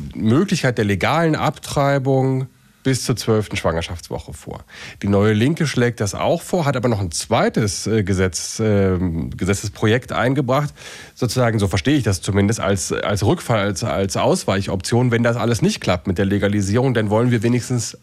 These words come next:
eine Straffreiheit. Das wäre dann ein bisschen vergleichbar mit der Lage in Deutschland. Es ist nicht so richtig legal, aber es wird auch einfach nicht bestraft, also de facto kann man's machen. Und dann, äh, kommt der dritte Weg. Und da war von Anfang an klar, das sind die Konservativsten im Bunde, die haben die größten Schwierigkeiten damit.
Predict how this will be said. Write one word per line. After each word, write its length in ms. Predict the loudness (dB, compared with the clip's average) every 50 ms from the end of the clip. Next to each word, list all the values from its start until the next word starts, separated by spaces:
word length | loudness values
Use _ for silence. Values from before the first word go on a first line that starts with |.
| _ -4
eine 180 | -2 0 0
Straffreiheit. 920 | -2 0 0 0 0 0 -2 -4 -4 -4 -4 -4 -4 -6 -6 -8 -6 -6
Das 140 | -6 -2 0
wäre 140 | 0 2 2
dann 100 | 2 0
ein 40 | 0
bisschen 200 | -2 -2 -2 -4
vergleichbar 400 | -2 -2 -2 -2 -2 -2 -2 -2
mit 100 | 0 0
der 80 | 2
Lage 260 | 2 2 2 2 2
in 120 | 0 0 2
Deutschland. 400 | 2 2 2 0 0 0 0 0
Es 80 | -2 -2
ist 140 | 0 2 2
nicht 160 | 0 2 2
so 100 | 0 0
richtig 340 | 2 0 0 0 -2 0 0
legal, 400 | 0 2 2 2 2 2 0 -2 -6 -14 -16 -14 -14 -14 -10 -2
aber 180 | -2 2 2 2
es 100 | 2 2
wird 80 | 2 2
auch 60 | 2
einfach 220 | 2 2 2 2 2
nicht 160 | 2 0 -2
bestraft, 460 | -6 -8 -4 0 0 0 0 0 -2
also 160 | -2 -2 0
de 100 | 0 -2 -2
facto 260 | -4 -4 -4 -4 -6
kann 140 | -4 -4 -4
man's 180 | -4 -4 -2 -2
machen. 280 | -2 0 0 -4 -6 -6 _ _ _ _ _ -20 -20 -20 -18 -18 -20 -20 -20 -20 -20 -16 -4 -2
Und 180 | 0 0 2
dann, 240 | 2 2 2 2 0
äh, 220 | 0 0 -2 -4
kommt 480 | -2 0 0 2 2 2 0 -2 -4 -8 -4
der 140 | -2 0 0
dritte 400 | 0 0 0 -2 -2 -2 0 0
Weg. 460 | 0 0 0 -2 -4 -8 -14 -18 -20 _ _ _ _ _ _ _ -4
Und 80 | -2
da 100 | 0 2
war 100 | 2 2
von 120 | 2 0 0
Anfang 260 | 0 -2 -2 -2 -2
an 220 | -2 0 -2 -2
klar, 260 | 0 0 0 0 2 2
das 120 | 0 -2
sind 120 | -2 -2 -4
die 60 | -2
Konservativsten 720 | 0 0 2 2 2 2 0 0 -2 -4 -4 -2 -2 0
im 100 | 0 2
Bunde, 260 | 2 2 2 2 2 2
die 120 | 2 0
haben 100 | 2 2
die 100 | 0 0
größten 360 | 2 0 0 0 -2 -4 -8
Schwierigkeiten 800 | -6 -2 0 2 2 2 2 0 -2 -2 -2 -2 0 0 0 0
damit. 340 | 2 2 2 2 0 0